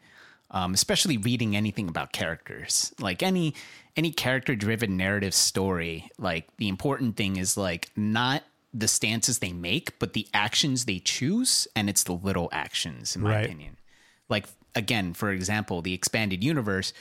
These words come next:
Speaker 1: Luke understands the history of his father and the Jedi and is like, "We need to accept relationships so then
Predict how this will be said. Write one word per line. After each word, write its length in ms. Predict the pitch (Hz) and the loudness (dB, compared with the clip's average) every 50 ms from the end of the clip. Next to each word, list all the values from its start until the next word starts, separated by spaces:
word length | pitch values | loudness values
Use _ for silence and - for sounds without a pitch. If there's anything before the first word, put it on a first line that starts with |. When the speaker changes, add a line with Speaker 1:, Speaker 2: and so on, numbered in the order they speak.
| - - - _ - | -20 -20 -16 _ -6
Speaker 1:
Luke 280 | 101 98 117 113 - | -2 -2 0 0 0
understands 580 | 127 110 107 101 - - - 110 104 104 104 - | 0 0 0 2 0 2 2 2 0 2 0 -2
the 40 | 87 | -2
history 400 | - - 123 110 - - 110 101 | 0 0 2 2 4 2 2 2
of 80 | 98 | 0
his 160 | 85 85 - | 2 2 0
father 400 | - - 113 117 120 104 98 87 | 2 2 2 2 2 2 0 -2
and 160 | 85 90 92 85 | -2 -2 -4 -4
the 60 | 85 | -2
Jedi 580 | 82 - 110 120 113 101 90 85 82 80 85 - - - - - | 0 0 2 2 2 2 2 2 0 -2 -4 -8 -12 -18 -10 -4
and 100 | - 101 | -2 0
is 160 | 101 104 95 | 0 2 2
like, 280 | 98 95 90 85 82 - - _ - | 2 0 0 0 -4 -6 -14 _ -12
"We 200 | - 90 104 101 | -6 -2 0 0
need 220 | 104 104 110 107 92 | 2 2 0 0 0
to 140 | - 98 | -2 -2
accept 440 | 85 80 - - - - 165 160 - | -2 0 2 4 4 4 2 0 0
relationships 680 | 117 110 101 101 95 - - 110 87 - 95 95 92 - | 0 0 2 2 2 0 0 0 0 0 0 0 0 2
so 220 | - - 101 95 92 | 2 2 2 2 0
then 280 | 92 92 92 90 90 | 0 -2 -2 -2 -6